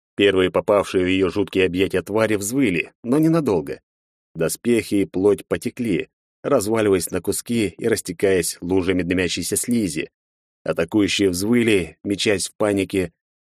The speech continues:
но один островок спокойствия здесь все же остался. Шаман Умракей в окружении еще десятка шаманов из орков и гоблинов ударил в свой бубен, начав читать заклинание.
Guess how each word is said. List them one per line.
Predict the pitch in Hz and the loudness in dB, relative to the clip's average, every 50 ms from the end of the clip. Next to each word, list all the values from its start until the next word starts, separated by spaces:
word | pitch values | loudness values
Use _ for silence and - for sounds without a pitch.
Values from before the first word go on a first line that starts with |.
| _ _ - | _ _ -2
но | 120 147 156 | 0 2 2
один | 147 143 127 139 147 139 127 117 - | 2 2 4 4 4 4 4 0 -2
островок | - 98 - 98 101 104 104 92 - | -6 -6 -4 -2 0 0 -2 -2 -4
спокойствия | - 95 - - 107 104 92 - - 104 98 95 | -6 -6 -2 0 0 0 0 0 0 0 2 2
здесь | 85 87 98 90 - | 2 0 -2 -2 0
все | - - 95 | 0 0 0
же | 90 104 107 | 0 0 -2
остался. | 107 - - 151 135 104 85 - - 64 - - _ _ _ _ _ _ _ _ | -2 -2 0 0 0 0 0 -2 -6 -6 -6 -8 _ _ _ _ _ _ _ _
Шаман | - - 90 90 95 98 98 98 92 87 - _ - | -6 -2 0 0 2 2 2 0 0 -2 -6 _ -8
Умракей | - 107 104 104 104 98 101 95 95 - - 143 143 135 120 95 73 69 - _ _ _ _ - | -4 -2 0 0 2 0 0 0 -2 -4 -4 0 0 2 2 0 -2 -4 -8 _ _ _ _ -4
в | 85 | -2
окружении | 85 - 101 98 90 92 101 92 90 90 | -2 0 0 0 2 2 2 2 0 0
еще | 90 - - 95 | -2 -2 -2 -4
десятка | 85 87 85 - 110 95 85 - - | -4 -4 -4 -2 0 -2 -2 -2 -4
шаманов | - - 95 92 107 113 104 101 90 - - _ _ _ - | -4 -2 -2 -2 0 0 0 0 -2 -4 -8 _ _ _ -6
из | - 92 - - - | -4 -4 -4 -4 0
орков | 107 104 98 90 - 104 - - - | 0 0 0 0 -2 -4 -4 -6 -6
и | - 107 | -6 -4
гоблинов | 101 117 135 131 117 117 107 107 104 - - _ _ _ _ - | 0 2 2 2 2 0 0 -2 -2 -4 -8 _ _ _ _ -4
ударил | 139 139 131 139 135 120 120 107 | -2 2 4 4 4 4 2 0
в | - | 0
свой | - - 127 123 | -2 0 0 0
бубен, | 113 120 156 143 104 87 85 80 80 - _ - | 2 2 0 0 0 0 -2 -4 -6 -10 _ -6
начав | 98 98 90 - 104 87 - | -6 -4 0 2 2 2 0
читать | - - 95 85 98 85 82 | -2 -6 -2 -2 -2 0 0
заклинание. | 95 85 - 110 113 113 92 85 78 71 65 - | -4 -4 -2 -2 -2 0 0 -2 -2 -6 -8 -10